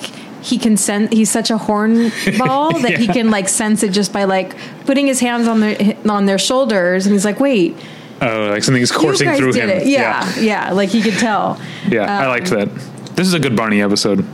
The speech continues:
Speaker 1: So
Speaker 2: I
Speaker 1: then, yeah, they all knew that Robin and Ted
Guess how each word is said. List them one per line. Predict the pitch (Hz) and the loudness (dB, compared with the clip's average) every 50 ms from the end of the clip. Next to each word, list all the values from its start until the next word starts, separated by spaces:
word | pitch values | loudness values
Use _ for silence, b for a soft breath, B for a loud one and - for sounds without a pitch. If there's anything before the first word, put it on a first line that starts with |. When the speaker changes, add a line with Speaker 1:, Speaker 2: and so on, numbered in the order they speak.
| - - | -6 -6
Speaker 1:
So | - - 220 | -2 -2 0
Speaker 2:
I | 208 | 0
Speaker 1:
then, | 202 220 214 208 208 208 190 190 - - | 2 2 0 0 0 0 -2 -4 -2 0
yeah, | 247 233 - - - - 190 | 0 0 0 -2 -6 -6 -4
they | 214 220 220 | -2 0 0
all | 220 208 214 214 | 0 0 0 2
knew | 214 208 202 196 196 196 196 190 185 - | 2 2 4 4 2 2 2 2 0 0
that | 196 180 175 175 175 175 - - - - - - | -2 0 0 0 -2 -2 -4 -8 -12 -14 -6 -4
Robin | 208 185 185 185 185 180 175 | -2 0 0 0 0 0 2
and | 180 180 185 | 2 0 0
Ted | 185 240 254 240 247 240 233 233 233 220 185 - | 0 0 -2 0 0 0 0 0 0 0 -2 -4